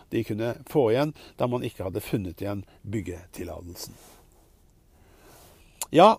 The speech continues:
og Rune tok sekstifem abbor i det samme pilkehullet på Randsfjorden. «Helt rått», sier landingen Rune Valle, etter at pilkelykken hadde stått ham bi på Randsfjorden nå i helgen.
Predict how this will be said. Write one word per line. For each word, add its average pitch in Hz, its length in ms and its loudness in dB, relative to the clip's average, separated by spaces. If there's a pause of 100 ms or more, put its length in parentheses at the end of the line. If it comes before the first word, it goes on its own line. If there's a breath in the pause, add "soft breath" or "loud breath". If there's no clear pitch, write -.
og 160 160 10
Rune 180 380 4 (180)
tok 175 240 0
sekstifem 156 640 0 (100)
abbor 160 320 4
i 113 160 -2
det 135 80 -4
samme 117 320 -4
pilkehullet 101 480 -2
på 123 140 0
Randsfjorden. 120 560 -4 (420 soft breath)
«Helt 185 320 4
rått», - 300 0 (100)
sier 143 320 0 (160)
landingen 123 560 2
Rune 139 320 0
Valle, 151 320 6 (400 loud breath)
etter 143 400 0
at 147 160 0
pilkelykken 139 720 -2
hadde 135 160 -2
stått 117 240 -2
ham 135 160 -2
bi 131 160 0
på 131 160 -2
Randsfjorden 113 560 -2 (240 soft breath)
nå 104 220 -2 (100)
i 110 140 0 (100)
helgen. 92 380 -10